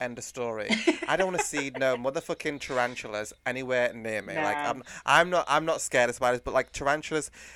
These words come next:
Speaker 1: that's a different story. Like, if, if, if it can kill me, then it's got no business being around me.
Speaker 2: Yeah.
Speaker 1: And those, and I find it weird, those people, uh, like, that can, like, just have, like, tarantulas and, like, as a pet, or, like,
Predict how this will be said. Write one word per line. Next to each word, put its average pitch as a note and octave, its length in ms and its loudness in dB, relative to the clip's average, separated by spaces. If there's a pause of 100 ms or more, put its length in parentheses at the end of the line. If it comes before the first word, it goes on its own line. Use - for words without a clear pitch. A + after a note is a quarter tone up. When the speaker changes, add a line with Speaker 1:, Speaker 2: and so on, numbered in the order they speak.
(140)
Speaker 1:
that's D3 220 2
a F3 40 0
different C#3 280 -4
story. - 200 -12
Like, - 160 -10
if, D#3 140 -4 (140)
if, F3+ 140 -4 (200)
if F#3 320 -6 (100)
it F#3 200 -4
can G3 160 -6
kill F3+ 260 2
me, A2 300 -4 (240)
then C3+ 120 -2
it's A#2+ 120 -6
got B2+ 180 0
no C3+ 140 2
business C3 340 -4
being B2+ 200 -2
around G#2+ 280 -2
me. F#2 140 -6
Speaker 2:
Yeah. D3 160 0 (180)
Speaker 1:
And B2 160 2
those, D#3+ 380 4
and C3+ 200 0 (280)
I C3 80 -2
find F#3 240 6
it G3 100 -4 (100)
weird, B2 460 -2
those B2 160 0
people, A#2 480 -6 (180)
uh, A#2+ 220 2
like, A#2+ 320 -2 (240)
that A#2+ 280 0 (120)
can, B2 260 -6
like, A#2 160 -4
just - 180 -8
have, A2 300 -2
like, A2+ 440 -4
tarantulas A#2 500 -4
and, A2 160 -12 (100)
like, F#2+ 280 -10
as A2+ 100 -10
a A#2+ 60 -14
pet, A2+ 340 -4 (300)
or, C3 80 2
like, A#2+ 260 0